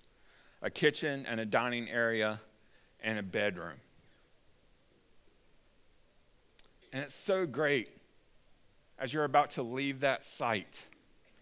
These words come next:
You circle up and everyone says something as we pass the key around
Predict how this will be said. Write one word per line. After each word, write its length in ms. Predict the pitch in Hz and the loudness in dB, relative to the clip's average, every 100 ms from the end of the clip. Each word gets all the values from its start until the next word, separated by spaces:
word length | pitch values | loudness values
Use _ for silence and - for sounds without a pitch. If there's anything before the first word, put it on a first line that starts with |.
| - | -20
You 140 | - 127 | -10 -8
circle 560 | - 202 175 - 151 | -4 2 2 2 2
up 320 | 143 127 - - - - - - - _ - - _ - | 4 4 0 -12 -20 -20 -20 -20 -20 _ -20 -20 _ -2
and 160 | 127 127 | -2 4
everyone 720 | 156 175 160 165 160 147 135 | 4 4 0 0 0 -2 -6
says 580 | - - 165 160 156 147 | -8 0 2 4 2 -2
something 840 | - - 170 165 - 123 95 85 - - - - | -8 0 2 2 -2 -4 -4 -8 -16 -20 -20 -8
as 200 | 120 - | -6 -4
we 100 | 120 | -6
pass 380 | - 139 151 - | 0 0 0 -4
the 100 | 131 | -8
key 400 | - 139 135 135 | -6 -2 -2 -2
around 720 | 113 113 120 117 95 90 | 0 2 2 0 -4 -10